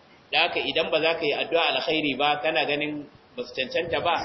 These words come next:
to ka ja baki kai shiru ya fi alkhairi. Amma yin mummuna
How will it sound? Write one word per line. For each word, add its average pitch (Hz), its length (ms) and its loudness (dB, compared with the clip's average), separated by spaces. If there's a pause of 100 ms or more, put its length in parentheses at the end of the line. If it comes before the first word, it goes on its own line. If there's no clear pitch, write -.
(120)
to 127 100 -14
ka 135 100 -8
ja 147 160 0
baki 135 300 -4
kai 123 120 -8
shiru 135 200 -12
ya 127 160 -2
fi - 80 -8
alkhairi. 117 400 -8 (760)
Amma 139 200 0
yin 170 160 2
mummuna 156 360 -2